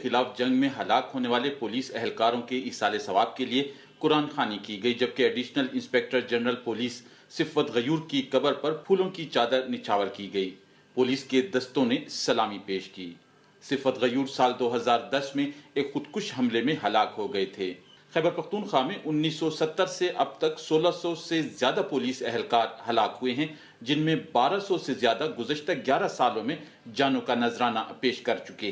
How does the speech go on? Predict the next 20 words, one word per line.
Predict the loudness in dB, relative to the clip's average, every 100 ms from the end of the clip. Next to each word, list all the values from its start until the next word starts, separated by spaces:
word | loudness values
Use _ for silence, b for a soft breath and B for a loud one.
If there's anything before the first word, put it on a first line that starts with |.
| -4
ہیں۔ | -6 -6 -12 _ b b b
ان | 2
میں | 4 2
ایک | 0 0 2
ایڈیشنل | 0 -2 -2 -2
انسپیکٹر | 0 0 -2 0 0
جنرل | 0 0 0
پولیس، | 0 -2 -4 -6 -10 B B
دو | B 2 2 2
ڈپٹی | -4 -4 -4
انسپیکٹر | -4 0 0 0 0
جنرل | 0 -2 -2
پولیس | -2 -2 -4 -10 B B
اور | -2 0 0
چھ | 2 2 0 -4
سپرنٹینڈنٹ | -4 0 2 2 0
پولیس | 0 0 0 -2
افسران | 0 2 2 0 -4
شامل | -6 0 0 -2 -8 -8
ہیں۔ | -8